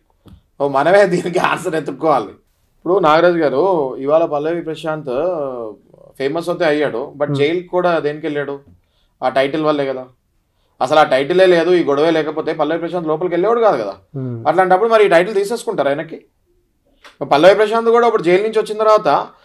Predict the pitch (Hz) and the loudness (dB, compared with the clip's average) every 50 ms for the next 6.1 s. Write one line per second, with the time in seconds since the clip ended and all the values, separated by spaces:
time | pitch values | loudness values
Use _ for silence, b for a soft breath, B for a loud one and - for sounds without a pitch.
0 | _ _ _ _ _ 156 165 170 156 156 180 214 214 202 185 175 190 185 170 190 | _ _ _ _ _ 2 2 4 4 4 4 4 4 2 2 2 2 0 2 2
1 | 196 180 175 165 190 202 190 180 160 170 165 - - 156 202 208 202 190 180 - | 2 2 2 2 2 0 0 -2 -2 0 0 0 0 2 0 2 2 2 2 2
2 | 185 202 190 175 147 135 131 156 190 - - _ _ _ _ _ _ _ _ 135 | 4 2 2 2 2 -2 -4 -4 -4 -6 -10 _ _ _ _ _ _ _ _ -2
3 | 143 160 190 196 214 214 202 180 160 175 170 208 196 175 180 214 220 214 208 202 | 2 2 2 4 4 0 0 0 -2 -4 -2 0 0 0 0 -2 0 0 2 4
4 | 220 214 165 117 95 - _ _ _ _ _ _ _ _ - 131 135 135 160 180 | 4 4 4 2 -4 -12 _ _ _ _ _ _ _ _ -2 -2 0 2 2 4
5 | 185 196 196 170 151 156 156 180 175 190 175 180 180 180 180 170 151 127 135 170 | 4 4 4 4 4 4 2 0 -2 -4 -6 -4 -2 -2 -2 -2 0 -2 -2 0
6 | 208 214 | -2 -4